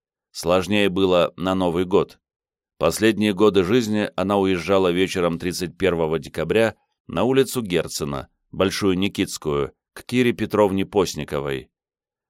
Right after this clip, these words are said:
Там всегда было весело и шумно от многочисленных гостей, которые так же, как и моя мать,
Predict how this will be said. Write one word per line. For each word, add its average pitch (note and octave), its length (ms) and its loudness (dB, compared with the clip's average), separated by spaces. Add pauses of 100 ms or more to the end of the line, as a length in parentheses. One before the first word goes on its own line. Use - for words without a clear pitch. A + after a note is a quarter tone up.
Там C3 220 2
всегда G2 400 0
было D#2 260 2
весело G2+ 460 0
и C#2+ 80 -4
шумно A2 520 0 (140)
от - 240 -4
многочисленных F#2+ 800 0
гостей, F2 640 -2 (340)
которые G2 440 4
так F#2 280 2
же, G#2 140 -2
как F2 300 -2
и F2 100 -4
моя D#2 260 -2
мать, G2+ 300 -2